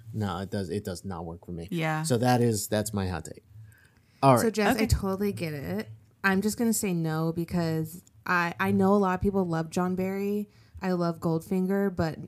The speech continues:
Speaker 3: it's, he, it's just kind of bland to me.
Speaker 2: Yeah.
Speaker 3: Like,
Speaker 2: I, I
Speaker 3: I
Speaker 2: can
Speaker 3: could
Speaker 2: get it.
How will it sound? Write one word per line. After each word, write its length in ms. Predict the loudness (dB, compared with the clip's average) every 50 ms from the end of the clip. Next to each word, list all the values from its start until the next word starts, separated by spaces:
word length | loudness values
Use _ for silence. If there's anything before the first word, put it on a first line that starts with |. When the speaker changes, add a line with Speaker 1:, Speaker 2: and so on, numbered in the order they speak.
| -6
Speaker 3:
it's, 400 | -4 -4 -4 -6 -8 -12 -12 -10
he, 340 | -8 -6 -4 -4 -6 -8 -10 -16 _ _ -10
it's 300 | -8 -8 -8 -10 -8 -4
just 300 | -4 -4 -4 -4 -8 -8
kind 200 | -6 -6 -6 -6
of 80 | -6 -10 _ _ _ _ _ _ -10
bland 400 | -8 -8 -6 -6 -6 -8 -8 -8
to 120 | -8 -10 -10
me. 260 | -8 -8 -8 -10 -10 -14 -20 _ _ _
Speaker 2:
Yeah. 260 | 4 6 6 6 6 2 -2 -12 _ _ _ _ -2 4 6
Speaker 3:
Like, 180 | 6 6 6 6
Speaker 2:
I, 60 | 6
I 20 | 4
Speaker 3:
I 40 | 6
Speaker 2:
can 140 | 6 6 6
Speaker 3:
could 40 | 8
Speaker 2:
get 140 | 6 6 4
it. 100 | 2 -2